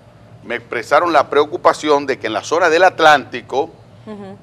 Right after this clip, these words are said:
Speaker 1: ya hay unos quince mil venezolanos que han ido a buscar oportunidades allá, en este fuertísimo, eh, desarrollo migratorio de gente saliendo de Venezuela a buscar cómo sobrevivir fuera del país.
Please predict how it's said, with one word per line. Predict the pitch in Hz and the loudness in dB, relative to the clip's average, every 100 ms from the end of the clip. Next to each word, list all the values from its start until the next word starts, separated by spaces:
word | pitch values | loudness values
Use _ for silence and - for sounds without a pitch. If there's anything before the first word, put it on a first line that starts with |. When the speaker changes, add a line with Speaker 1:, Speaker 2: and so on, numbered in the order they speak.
| - | -12
Speaker 1:
ya | - 139 143 156 | 4 6 10 8
hay | 196 190 131 | 8 2 -10
unos | 135 139 139 123 | -8 -4 -4 -6
quince | - 151 143 - 123 | -10 -8 -8 -6 -4
mil | 151 | -2
venezolanos | 170 165 151 151 143 165 | -2 -4 -2 2 2 0
que | - | -8
han | 117 | -10
ido | 127 131 | -6 -6
a | |
buscar | 123 - 127 | -4 -2 -4
oportunidades | 127 117 117 123 123 143 | -4 -12 -14 -8 -6 -6
allá, | 151 185 120 - - - - - - - - | -6 -4 -4 -6 -20 -20 -20 -20 -20 -20 -12
en | 113 113 | -10 -8
este | 117 139 151 143 131 120 98 92 - - _ - | -10 -8 -2 -2 -2 -4 -10 -14 -20 -20 _ -20
fuertísimo, | - 156 160 131 151 139 180 175 160 139 117 98 85 - - - - - - - - | -10 0 0 0 -10 -12 -10 -6 -4 -4 -4 -6 -10 -14 -20 -20 -20 -20 -20 -20 -18
eh, | - 101 92 90 87 | -10 -10 -10 -14 -10
desarrollo | 127 123 127 110 139 160 165 | -10 -2 -2 0 0 0 -2
migratorio | 160 135 120 131 156 143 143 123 107 101 - - | -2 -2 -2 2 2 2 -2 -6 -6 -10 -18 -10
de | 110 | -8
gente | 110 131 127 | -6 -8 -10
saliendo | 135 120 120 127 143 | -6 -4 -4 -4 -2
de | 135 | -2
Venezuela | 127 - 131 | -6 -8 -4
a | |
buscar | 131 120 - 131 143 - - - - - | -4 -6 0 0 0 -8 -20 -20 -20 -16
cómo | - 180 180 | 2 4 4
sobrevivir | - 156 139 127 131 151 107 | 0 0 0 -2 -6 -6 -8
fuera | 120 117 | -4 -2
del | 107 | -2
país. | 95 85 71 - | -4 -14 -16 -20